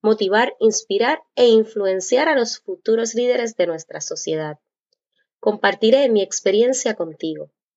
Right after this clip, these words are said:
A partir del seis de noviembre, todos los miércoles a las seis y media A M, publicaré un nuevo episodio de Transforming Knowledge. Cada episodio durará entre cinco a siete minutos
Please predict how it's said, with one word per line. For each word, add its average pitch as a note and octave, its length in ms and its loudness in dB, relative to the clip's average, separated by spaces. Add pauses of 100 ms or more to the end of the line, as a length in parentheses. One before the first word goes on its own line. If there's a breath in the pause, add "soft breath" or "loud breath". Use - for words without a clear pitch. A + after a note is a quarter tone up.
(580)
A E3 160 -2
partir F3 400 -4
del D3+ 220 -6
seis A3+ 420 0
de E4 140 0
noviembre, F3+ 720 -2 (400)
todos D4+ 260 2
los D4 120 -2
miércoles E3+ 580 -2
a E3 60 -4
las D#3+ 160 -8
seis C4+ 280 0
y C4+ 60 -2
media F#3 320 0
A E3+ 80 0
M, D4 320 2 (340 soft breath)
publicaré C#4 540 0
un C4+ 160 2
nuevo G#3+ 160 4
episodio A3 520 0
de A3+ 120 0
Transforming E3 680 -4
Knowledge. C#3+ 480 -6 (520)
Cada G#3+ 200 0
episodio C#4 500 0
durará G3 540 -2
entre A3+ 460 0
cinco D4 560 -2
a G#3 120 -4
siete G#3+ 360 0
minutos B3 640 -2